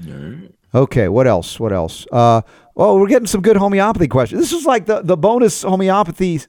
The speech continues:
Speaker 2: uh, episode I
Speaker 1: See,
Speaker 2: didn't
Speaker 1: this is
Speaker 2: plan
Speaker 1: what
Speaker 2: on.
Speaker 1: happens when we, when we, uh, we just go off the cuff, right?
Speaker 2: Yeah. Um, Sandy is saying, "If someone has an acute issue, an infection, would you dose that person more frequently?"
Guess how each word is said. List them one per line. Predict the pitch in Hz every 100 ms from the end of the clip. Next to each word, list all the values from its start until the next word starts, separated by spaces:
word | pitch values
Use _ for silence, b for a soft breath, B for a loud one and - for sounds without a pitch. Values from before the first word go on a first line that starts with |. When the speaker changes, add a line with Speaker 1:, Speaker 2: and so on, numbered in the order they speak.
| -
Speaker 2:
uh, | 151
episode | 160 165 143 160
I |
Speaker 1:
See, | 156
Speaker 2:
didn't | 151
Speaker 1:
this | 160
is | 180
Speaker 2:
plan | 156
Speaker 1:
what | 156
Speaker 2:
on. | 147
Speaker 1:
happens | 160 165 110 95 90
when | 104 101
we, | 101
when | 98 110
we, | 104 98 95
uh, | 90 90 87 87
we | 92
just | 92 90 92 107 80
go | 101 101
off | 98
the | -
cuff, | - 117 69 -
right? | 87 104 - _ -
Speaker 2:
Yeah. | 165 160 87 - _ b b b
Um, | - 151 156 151 147
Sandy | - 190 233 240 185
is | -
saying, | 170 160
"If | 143
someone | 196 196
has | 180 151
an |
acute | 151 - 185
issue, | 147 - 113
an |
infection, | 117 117 170 160 117 110
would | 131
you | 135
dose | 143 165
that | 180 165
person | 143 147 147
more | 135
frequently?" | 135 160 160 120 90 60